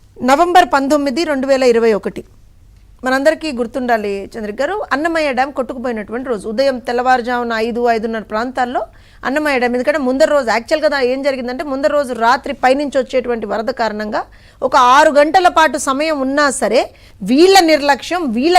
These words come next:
చేతగానితనం, వీళ్ళ అసమర్థత, ఎవరు? చంద్ర-, అప్పుడున్నటువంటి జగన్మోహన్ రెడ్డి, వీళ్ళ అసమర్థత వల్ల ఆ రోజున అన్నమయ్య డ్యామ్ కొట్టుకుపోయి almost నలభై ఐదు నుంచి నలభై ఎనిమిది మంది, if I'm not wrong,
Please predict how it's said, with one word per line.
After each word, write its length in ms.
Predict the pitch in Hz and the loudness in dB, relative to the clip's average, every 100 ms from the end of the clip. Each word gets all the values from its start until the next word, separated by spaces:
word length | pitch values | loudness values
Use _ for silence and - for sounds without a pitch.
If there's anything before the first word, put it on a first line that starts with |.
| 349 | 4
చేతగానితనం, 720 | 311 311 294 277 254 - 320 302 | 2 2 0 -2 -2 -4 -4 -4
వీళ్ళ 260 | 247 330 | -2 4
అసమర్థత, 640 | 339 294 285 262 202 202 - - - - 240 | 4 2 -2 -4 -6 -8 -10 -18 -20 -10 0
ఎవరు? 320 | 285 302 294 | 2 2 -2
చంద్ర-, 420 | 247 254 285 226 - | -2 -2 -2 -4 -4
అప్పుడున్నటువంటి 680 | 247 285 285 302 269 285 339 | -4 -4 -2 -2 -2 -6 -2
జగన్మోహన్ 480 | 320 277 233 185 - | -2 -2 -2 -6 -10
రెడ్డి, 240 | - - _ _ _ | -14 -16 _ _ _
వీళ్ళ 180 | 262 370 | 2 6
అసమర్థత 560 | 370 302 320 311 262 254 | 6 4 0 -2 -2 -2
వల్ల 220 | 247 330 | -2 -2
ఆ 200 | 339 262 | 2 4
రోజున 320 | 254 277 349 | 4 0 -2
అన్నమయ్య 400 | 294 269 285 269 | -4 -4 -2 -2
డ్యామ్ 280 | 226 240 226 | -2 -2 -2
కొట్టుకుపోయి 600 | 226 208 247 233 330 539 - - - 269 | -8 -8 -2 0 0 -4 -14 -14 0 0
almost 300 | 285 330 285 | 2 -2 -2
నలభై 280 | 262 240 | -2 0
ఐదు 140 | 247 233 | -2 -2
నుంచి 200 | 285 359 | -4 -4
నలభై 300 | 302 247 254 | -4 -2 -2
ఎనిమిది 260 | 233 214 | -2 -4
మంది, 220 | 220 247 247 | -4 -4 -4
if 60 | |
I'm 160 | 220 196 | -4 -4
not 180 | 226 226 | -4 -4
wrong, 200 | 190 | -8